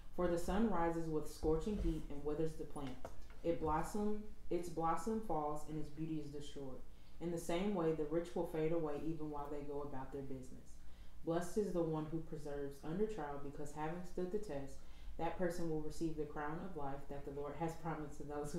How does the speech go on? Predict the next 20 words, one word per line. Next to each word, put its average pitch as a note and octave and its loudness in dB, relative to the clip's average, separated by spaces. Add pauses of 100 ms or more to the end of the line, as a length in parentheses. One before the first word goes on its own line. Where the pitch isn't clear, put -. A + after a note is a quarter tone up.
love D3 0
him. B2+ -2 (560)
When A3 4
tempted, D#4+ 6 (360)
right? G3 6 (260)
When F3 6
tempted. G4 12 (380)
When A#3 4
tempted. B3+ 10 (400)
'Cause F3 0
I F3+ 4
know F#3+ 6
we F#3+ 6
all F3 6
be D#3+ 2
like, D3+ 2 (500)
"God D#4 4
is G#3+ 0
testing G3+ 4
me." C3 -4